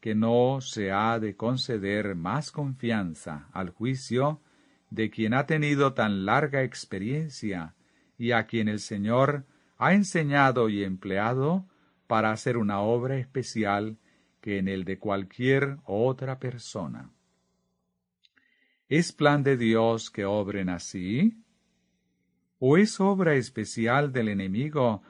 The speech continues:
de toda justicia mantener las almas en el error,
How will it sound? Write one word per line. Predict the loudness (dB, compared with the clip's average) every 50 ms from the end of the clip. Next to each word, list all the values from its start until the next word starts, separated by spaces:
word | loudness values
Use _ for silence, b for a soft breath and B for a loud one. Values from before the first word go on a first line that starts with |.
| b b b
de | -4 -4 -2 -2
toda | 0 0 0 0 0 -2
justicia | -2 -4 -6 -6 -6 -8 -6 -6 -6 -6 -8 -6 -4 -2 -2 -2 -4 -8 _ b b b b b b
mantener | -2 0 0 0 0 2 2 2 2 2 2
las | 0 -2 -2 -2
almas | 0 0 0 0 0 -2 -4 -4 -6
en | -6 -4 -4
el | -4 -4 -6
error, | -8 -10 -10 -8 -4 0 2 4 4 4 2 -2 -10